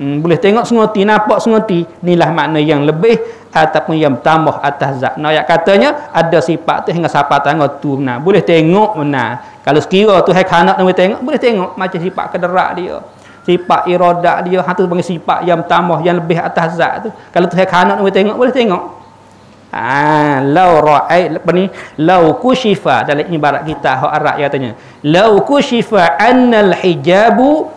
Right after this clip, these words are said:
la ra'ainahu. Kalau Tuhan buka hijab pada kita, dia kanak bagi kita tengok sifat yang ada di zat dia,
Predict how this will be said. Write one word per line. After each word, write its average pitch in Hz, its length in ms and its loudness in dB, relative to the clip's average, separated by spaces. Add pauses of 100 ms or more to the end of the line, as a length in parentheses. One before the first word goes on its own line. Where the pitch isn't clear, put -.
(140)
la 165 280 2
ra'ainahu. 147 1400 -2 (280)
Kalau 214 280 4
Tuhan 233 240 4
buka 247 320 2
hijab 226 460 0
pada 233 160 2
kita, 247 320 0 (180)
dia 208 160 2
kanak 240 400 0
bagi 226 240 0
kita 226 160 0
tengok 247 320 2
sifat 233 380 -2 (100)
yang 220 160 0
ada 220 320 0
di 226 80 2
zat 214 320 0
dia, 294 240 0